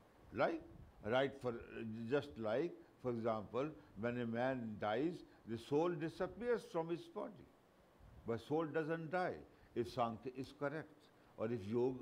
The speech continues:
or Vedanta or Ra-, Ravanuj or Nyaya, Vaisheshik, Mimamsa are correct. Or if many Western philosophers are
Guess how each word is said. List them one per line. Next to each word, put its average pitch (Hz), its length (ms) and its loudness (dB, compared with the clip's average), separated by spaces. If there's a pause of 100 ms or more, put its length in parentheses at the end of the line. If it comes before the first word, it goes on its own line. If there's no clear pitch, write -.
or 123 120 0
Vedanta 113 720 -2
or 120 160 0 (120)
Ra-, 110 160 2 (160)
Ravanuj 113 760 0 (340)
or 107 140 2
Nyaya, 117 600 4
Vaisheshik, 113 680 -4 (100)
Mimamsa 110 500 -4
are 127 260 0 (120)
correct. 143 320 -4 (520)
Or 117 160 6
if 127 120 2 (120)
many 131 260 2
Western 120 520 0
philosophers 113 580 0
are 135 120 0